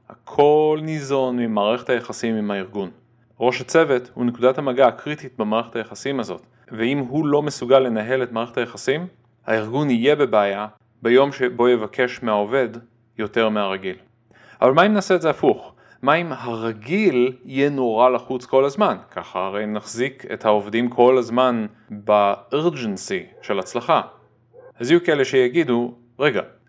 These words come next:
אם אתה מחזיק כל הזמן את העובדים באווירה של לחץ, אז זאת תהיה הנורמה, אתה לא תצטרך לבקש מהם יותר." זה לא בדיוק עובד ככה.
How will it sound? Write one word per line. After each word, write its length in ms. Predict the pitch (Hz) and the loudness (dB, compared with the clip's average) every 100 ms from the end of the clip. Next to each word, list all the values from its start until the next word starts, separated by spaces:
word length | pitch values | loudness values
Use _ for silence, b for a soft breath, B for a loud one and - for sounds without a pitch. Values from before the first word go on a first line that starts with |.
| - | -8
אם 80 | 160 | -4
אתה 100 | 160 | -2
מחזיק 260 | 113 127 | -2 -4
כל 360 | 127 143 151 156 | 0 4 4 4
הזמן 320 | 123 127 123 | 0 0 0
את 120 | 110 | -2
העובדים 360 | 110 101 113 107 | -4 -4 -4 0
באווירה 400 | 104 98 107 117 | 0 0 0 0
של 200 | 117 139 | 0 0
לחץ, 420 | 185 135 139 - _ b b b b b | 2 0 -4 -10 _ b b b b b
אז 220 | 117 113 135 | -2 -2 -4
זאת 380 | 113 110 151 151 | -2 4 4 4
תהיה 200 | 151 139 | 0 0
הנורמה, 440 | 151 208 135 90 - | 2 0 0 -6 -6
אתה 100 | 107 | -4
לא 120 | 117 | -4
תצטרך 680 | 123 - - - 135 233 240 | -6 -14 -6 -2 0 -2 -2
לבקש 480 | 151 120 107 113 - | -2 -2 0 -2 -4
מהם 200 | 104 92 | -8 -8
יותר." 260 | 87 98 85 - _ _ _ _ - | -8 -8 -8 -10 _ _ _ _ -8
זה 60 | |
לא 80 | 143 | -6
בדיוק 260 | 190 202 - | -4 -4 -4
עובד 260 | 135 127 | -2 -2
ככה. 340 | - 87 - | -2 -12 -12